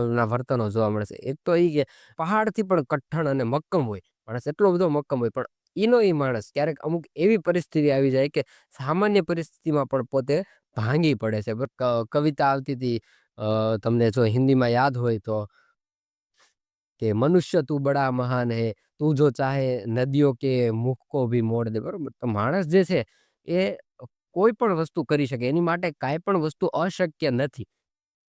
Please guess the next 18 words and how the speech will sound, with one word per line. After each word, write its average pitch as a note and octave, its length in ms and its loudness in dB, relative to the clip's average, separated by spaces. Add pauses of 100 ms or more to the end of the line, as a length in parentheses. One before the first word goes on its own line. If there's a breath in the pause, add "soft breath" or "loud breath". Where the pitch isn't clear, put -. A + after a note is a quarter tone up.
અને E3+ 320 0 (520)
એ, D3+ 220 2 (240)
એ G#3+ 200 6
જ D#3 100 -4
માણસ D3 500 -2 (160)
ક્યારેક D3 280 -4 (160)
એવી F#3 200 0
પરિસ્થિતિ C#3+ 600 -2 (140)
જે, B2+ 200 2
જેમાં C#3 340 0
આપણે D#3+ 200 -6
ક્યારેય D3+ 300 -4
ધાર્યું C3+ 400 0
ન D#3+ 40 4
હોય, A#2 180 -2
એવી F3+ 220 0
પરિસ્થિતિમાં D3+ 640 -4
પણ C3+ 140 -4